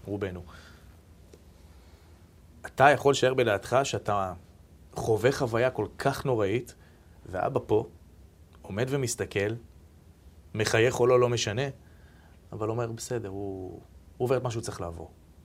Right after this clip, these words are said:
אפשר לחוות את זה, חוויה כזאת כילד לאבא, שאבא שלי יעמוד בצד ויראה אותי סובל כזאת תופת? אני אומר אותי באופן פרטני, אבל אתה יודע, אני מדבר על הכלל.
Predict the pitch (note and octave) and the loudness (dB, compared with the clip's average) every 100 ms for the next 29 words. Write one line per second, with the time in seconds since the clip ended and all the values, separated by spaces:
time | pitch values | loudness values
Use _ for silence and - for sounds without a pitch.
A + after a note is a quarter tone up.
0 | - - - - - - - - - - | -20 -20 -20 -20 -20 -20 -20 -20 -20 2
1 | D#3 E3+ C3+ D#3+ F3+ E3 A2 G#2 C3+ C#3 | 2 4 2 4 4 2 0 0 0 -2
2 | C#3 A#2+ - G2 B2 D3 G2+ G2+ C#3+ E3+ | -4 -4 -2 0 0 0 0 2 2 0
3 | F3 - - - - F#2 G2+ E3+ E3 B2 | -4 -8 -20 -20 -8 -2 0 0 2 2
4 | D3+ B2+ A2 D#3+ A#2 G#2 C3 D#3 F#3 - | 4 2 2 -2 -4 0 2 2 -2 -12
5 | - - - - - F2+ G2+ C#3+ C#3 - | -20 -20 -20 -20 -10 -4 0 0 0 -2
6 | G#2+ C#3 C3+ G#2+ A#2+ C3+ C3 F#3 F3+ - | 0 0 0 -2 -2 -2 -2 -4 -6 -12
7 | - - - - F#2+ F#2+ A2+ G2 C3+ A#2+ | -20 -20 -20 -14 -8 -2 -2 0 -2 0
8 | A2 - G#2+ G2 A2 D3 C3 G#2+ - G2 | -2 -2 -4 -2 -2 0 -2 -4 -6 -6
9 | F2+ F2 G2+ F#2+ E2+ G2+ | -4 -2 -2 -2 -2 -2